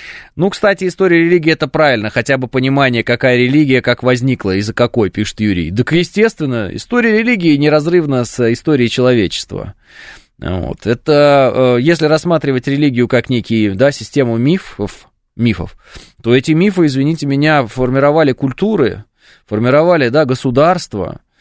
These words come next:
э, и многие государства, да все государства совре-, современные, существующие, они основаны на этих мифах.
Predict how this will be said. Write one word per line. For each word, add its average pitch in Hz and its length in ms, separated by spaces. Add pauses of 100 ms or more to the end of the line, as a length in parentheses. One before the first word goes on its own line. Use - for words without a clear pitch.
(340)
э, 104 540
и 120 300
многие 135 320
государства, 135 720
да 95 120
все 196 240
государства 107 560
совре-, 104 460
современные, 123 720
существующие, 127 880
они 127 260
основаны 151 600
на 127 260
этих 123 260
мифах. - 460